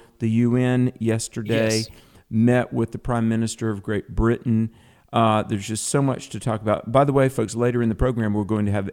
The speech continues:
Speaker 1: attorney Abe Hamilton on, just, uh, another trusted voice of
Speaker 2: Mm-hmm.
Speaker 1: reason at this time. But l-, let's talk about, um, Biden before the U N. I mean, all in all, uh, Chris,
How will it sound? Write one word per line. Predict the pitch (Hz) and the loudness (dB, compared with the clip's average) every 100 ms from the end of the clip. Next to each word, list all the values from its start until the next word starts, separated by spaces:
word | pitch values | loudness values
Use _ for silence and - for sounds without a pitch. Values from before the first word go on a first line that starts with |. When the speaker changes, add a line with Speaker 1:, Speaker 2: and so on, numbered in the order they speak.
| - | -4
Speaker 1:
attorney | 98 - 131 120 113 - | -4 -2 -2 0 -2 0
Abe | 113 110 | 0 0
Hamilton | 120 120 113 - 101 - | 0 0 -2 -4 -6 -4
on, | 98 98 101 101 - - - | -2 -2 -2 -4 -10 -20 -14
just, | - 104 | -8 -8
uh, | - 107 - | -2 0 2
another | 104 120 120 | 4 4 4
trusted | 107 - 104 - 101 | 0 -2 -4 -4 -8
voice | 95 101 98 98 | -4 -4 -4 -6
of | |
Speaker 2:
Mm-hmm. | 95 98 | -6 -2
Speaker 1:
reason | 104 107 107 101 | -2 -2 -4 -6
at | 98 | -6
this | 98 - | -10 -10
time. | - 101 95 - - - | -8 -6 -8 -14 -20 -6
But | 156 | -2
l-, | 180 - | -2 -4
let's | 302 339 | -8 -6
talk | - 427 | -6 -6
about, | 240 240 165 - | -2 0 0 0
um, | 123 117 113 - | -2 0 -2 -4
Biden | - 117 139 170 160 127 | -4 0 2 2 0 -4
before | - 139 123 | -4 -2 -2
the | 110 | -2
U | 117 131 117 | 0 0 2
N. | 120 110 95 95 - | 0 0 0 -2 -2
I | 123 | 0
mean, | 120 110 110 - - _ - | 2 2 -2 -10 -20 _ -2
all | 147 180 180 | 2 2 0
in | 143 | 0
all, | 139 139 110 98 101 - _ _ _ - | 0 -2 -2 -4 -8 -14 _ _ _ -4
uh, | 107 | -4
Chris, | 101 - 135 117 | -4 -2 0 0